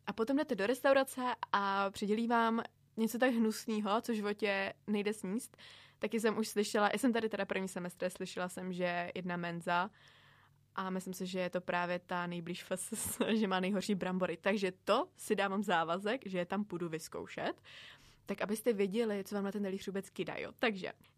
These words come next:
ta věc, co dostanete na tom talíři, je způsobená tím, že máme různé odrůdy brambor a to dává smysl, ale také záleží na varném typu té brambory.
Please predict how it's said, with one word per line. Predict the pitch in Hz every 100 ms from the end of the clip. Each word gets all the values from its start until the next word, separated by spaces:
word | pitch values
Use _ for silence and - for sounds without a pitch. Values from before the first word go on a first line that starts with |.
| _
ta | 247
věc, | 254 262 - - - _ -
co | 240
dostanete | 233 - 226 233
na | 226
tom | 226 226
talíři, | 165 165 170 165 - _ _ _ _ _ -
je | 233
způsobená | - 214 220 202 202 208
tím, | 262 - - - - - - - - - _
že | 196 185 202 214 202 202
máme | 208 202 202
různé | 220 226 254
odrůdy | - 202 220 220
brambor | 233 311 381 359 240 -
a | 202
to | 214
dává | 214 220 285
smysl, | 302 262 233 - 165 196 269 - - -
ale | 214 220
také | 226 233 233
záleží | 226 220 214 214 214 208
na | 196 190 185
varném | 190 190 190 165 160
typu | - 175 - 220
té | 247 233
brambory. | 226 226 220 220 226 214 226